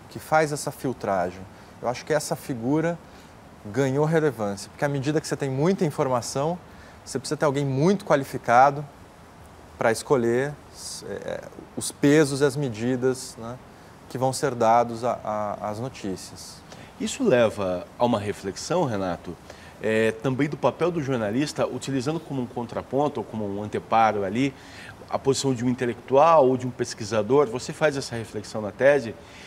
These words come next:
Speaker 2: que é do jornalista, é, por um momento, é, ser muito associado a alguém que, em, ao contrário do, do, do, do, do cientista ou do, do, do intelectual,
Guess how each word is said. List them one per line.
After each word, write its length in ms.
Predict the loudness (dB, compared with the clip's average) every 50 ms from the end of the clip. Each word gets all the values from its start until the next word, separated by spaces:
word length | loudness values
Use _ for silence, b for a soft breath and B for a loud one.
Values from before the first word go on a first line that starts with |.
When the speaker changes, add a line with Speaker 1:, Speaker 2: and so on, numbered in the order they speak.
| B B B B -18
Speaker 2:
que 220 | -6 0 4 8 8
é 220 | 8 8 8 6
do 160 | 4 2 0
jornalista, 560 | 0 0 2 4 4 4 4 2 0 0 2 2 2 2 2 0
é, 320 | -2 0 0 2 2 0 0 -4 -8 -10
por 120 | -4 -2 -2
um 40 | 0
momento, 800 | 2 2 2 4 4 4 4 2 0 2 2 4 4 4 4 2
é, 200 | -2 -2 -2 -2
ser 220 | -4 -4 -6 -4
muito 180 | -4 -4 -2 -4
associado 560 | -4 -4 -4 -6 -4 0 2 4 4 4 4
a 20 | 2
alguém 400 | 0 0 0 0 0 0 0 -2 B B B B B B B B -10
que, 400 | -6 -4 -2 -2 -2 -4 -4 -4
em, 420 | -6 -6 -8 -8 -10 -12 -12 -10 -8 -6 -6
ao 100 | -6 -4
contrário 480 | -4 -4 -4 0 2 2 4 4 2 0
do, 200 | 2 2 2 2
do, 240 | 0 -2 -4 -6 -8
do, 140 | -8 -8 -8 -8 -10 -12 -14 -12
do, 160 | -12 -12 -12
do 140 | -12 -14 -14
cientista 1000 | -14 -12 -10 -10 -12 -10 -8 -8 -8 -8 -6 -6 -2 0 0 2 0 0 -2 -2
ou 180 | -2 -4 -4
do, 260 | -6 -6 -6 -6 -4 -4
do, 260 | -4 -4 -4 -4 -4 B B B B B
do 60 | -8
intelectual, 600 | -4 -2 -2 -2 -2 0 4 8 8 8 8 6